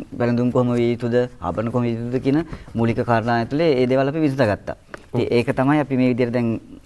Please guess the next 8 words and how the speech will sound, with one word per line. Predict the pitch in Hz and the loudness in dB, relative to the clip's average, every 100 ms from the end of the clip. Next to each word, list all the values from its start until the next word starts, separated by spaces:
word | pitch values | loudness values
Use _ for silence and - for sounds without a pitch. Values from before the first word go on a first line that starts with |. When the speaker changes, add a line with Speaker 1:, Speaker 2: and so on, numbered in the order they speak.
| - - - - 104 | -20 -20 -20 -6 -4
Speaker 1:
ඉදි-, | - - | -4 -4
මේ | 110 110 107 | 0 2 2
ඉදි | 110 117 | 0 0
කරලා, | 117 120 160 151 | 0 2 2 2
මේ | 127 113 | 2 0
නිම | 113 | 0
වෙලා, | 117 123 147 151 | 2 2 2 2
මේ | 131 120 117 | 2 0 -2